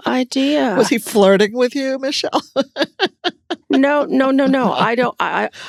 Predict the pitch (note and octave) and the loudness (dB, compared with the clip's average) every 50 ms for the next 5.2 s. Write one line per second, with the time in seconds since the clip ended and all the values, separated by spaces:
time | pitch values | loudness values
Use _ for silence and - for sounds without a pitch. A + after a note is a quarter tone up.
0 | - - - D#4 - - C#4+ A#3+ B3 A#3 A3+ G#3 G3 G#3 A3+ G#3+ G#3 G#3+ G3 G3 | -8 -6 -6 -2 0 0 0 2 2 2 2 2 2 0 0 0 0 0 0 0
1 | G3 D#3+ D#3 D3 D3+ C#3+ - - - E3+ E3 D#3+ E3 E3+ D3+ E3 - E3 - - | -2 -2 -2 -2 -2 -4 -4 -4 -4 -4 -2 -2 -2 -4 -4 -4 -6 -8 -8 -8
2 | E3+ F3 G3 G#3 G3+ F#3 F3+ E3+ D#3+ D#3+ D#3 D3+ D3+ D3+ D#3 - G3 - - C4+ | -6 -2 0 0 0 0 -2 -2 -2 -4 -4 -4 -4 -6 -6 -6 -6 -6 -6 -4
3 | G3 C4 A#3+ G#3 F#3+ F#3 F3+ F3+ F#3+ G3+ G3 G3 F#3 F#3+ - - - C#3 B2+ C3 | -2 0 0 2 2 2 2 2 2 0 0 0 -2 -4 -6 -8 -10 -10 -10 -12
4 | - E3 - - - - - - F#3 D#3+ - - - - F3+ F#3 - - - E3 | -14 -14 -14 -14 -14 -12 -12 -12 -12 -12 -14 -16 -12 -12 -12 -12 -12 -16 -20 -20
5 | D#3+ - - | -20 -20 -20